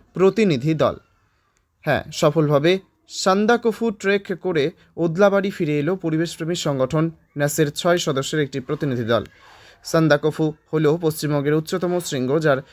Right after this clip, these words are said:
উচ্চতা তিন হাজার ছশো ছত্রিশ মিটার। দার্জিলিংয়ের সিঙ্গালীলা জাতীয় সর-, উদ্যানের ধারে পশ্চিমবঙ্গ নেপাল সীমান্তের এই শৃঙ্গ সিঙ্গালীলা পাহাড়ের সবচেয়ে উঁচু বিন্দু। এভারেস্ট, কাঞ্চনজঙ্ঘা, লোতসে এবং মাকালু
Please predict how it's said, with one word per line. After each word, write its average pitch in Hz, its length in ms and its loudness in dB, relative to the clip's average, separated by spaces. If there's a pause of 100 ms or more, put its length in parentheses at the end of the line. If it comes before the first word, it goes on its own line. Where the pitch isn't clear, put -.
(220)
উচ্চতা 196 440 2
তিন 185 200 -4
হাজার 165 240 -2
ছশো 160 340 -6
ছত্রিশ 147 520 -8
মিটার। 127 280 -2 (360)
দার্জিলিংয়ের 214 640 2 (320)
সিঙ্গালীলা 208 680 2
জাতীয় 170 380 -2
সর-, 165 300 -2
উদ্যানের 160 580 -2
ধারে 151 420 0
পশ্চিমবঙ্গ 196 560 -2
নেপাল 160 420 0
সীমান্তের 151 460 -4
এই 139 100 -2
শৃঙ্গ 160 420 0 (520)
সিঙ্গালীলা 208 640 2
পাহাড়ের 170 380 -2
সবচেয়ে 160 420 -6
উঁচু 175 280 -6
বিন্দু। 131 400 -2 (560)
এভারেস্ট, 156 500 2
কাঞ্চনজঙ্ঘা, 151 880 0 (560)
লোতসে 185 640 0
এবং 160 320 0 (800)
মাকালু 156 500 2